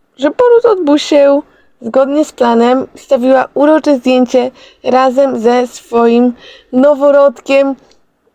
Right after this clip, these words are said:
na swojego Instagrama, co oznacza, że wszystko jest w porządku, że poród się udał. Także bardzo, bardzo się cieszę i trzymam mocno kciuki, aby dalej było wszystko w porządku, aby,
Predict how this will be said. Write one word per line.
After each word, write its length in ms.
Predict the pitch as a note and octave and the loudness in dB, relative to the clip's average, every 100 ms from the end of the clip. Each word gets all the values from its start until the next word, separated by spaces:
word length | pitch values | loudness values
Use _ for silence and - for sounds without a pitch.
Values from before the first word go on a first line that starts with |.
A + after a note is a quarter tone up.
| _ _ - | _ _ -4
na 240 | C4 C#4 | 0 0
swojego 380 | - C#4 B3+ A3 | -2 -2 0 0
Instagrama, 760 | A#3 A#3 A3+ C4 D4+ C#4+ C#4+ C#4+ - - _ _ _ _ _ | -2 -2 0 0 2 0 0 -4 -18 -20 _ _ _ _ _
co 260 | _ A4+ G4+ | _ -2 0
oznacza, 400 | D#4 C#4+ C#4 C4+ | 0 0 2 2
że 260 | B3 A#3+ B3 - | 2 0 -2 -10
wszystko 320 | - - B3+ | -16 -4 -2
jest 140 | B3 | -2
w 20 | |
porządku, 720 | - A3+ C#4+ C#4+ - C#4 C4+ C4 _ - | -4 -2 0 -2 -2 -2 -2 -4 _ -6
że 140 | D#4+ | -4
poród 340 | D4+ C#4+ B3 - | 0 0 -2 -4
się 220 | - A#3 | -2 0
udał. 420 | B3 B3 A#3+ B3+ B3 - - | 0 0 0 0 -4 -20 -8
Także 400 | - A#3+ G#3+ B3 | -2 -2 2 0
bardzo, 360 | A3 C4+ C4 B3+ | 2 -2 -2 -4
bardzo 380 | A3+ B3 A3 A#3 | -2 -4 -2 -4
się 380 | - A#3+ A3 G#3+ _ | -2 -2 -2 -4 _
cieszę 680 | - D#4 D4+ - D4+ C#4+ C#4+ - - - _ _ | -2 0 0 0 0 2 -2 -6 -20 -20 _ _
i 320 | F4 F4 F4 - _ _ | 2 2 2 -4 _ _
trzymam 540 | - - D4+ C#4+ B3+ B3 | -12 -4 0 0 2 0
mocno 380 | B3+ - A3 | -2 -2 -4
kciuki, 440 | A3 - B3+ - - | -4 -4 -4 -6 -6
aby 240 | A#3 A3 G#3 | -6 -4 -2
dalej 320 | B3+ C4 B3 | 0 0 -2
było 240 | G#3+ A3+ | -2 -4
wszystko 340 | A3+ A#3+ - G#3+ | -4 -14 -8 -8
w 60 | |
porządku, 720 | - G#3+ D4+ E4 - - C4 - | -4 -2 0 -2 -4 -2 -2 -2
aby, 380 | A#3+ G#3 A3 | -6 -2 -2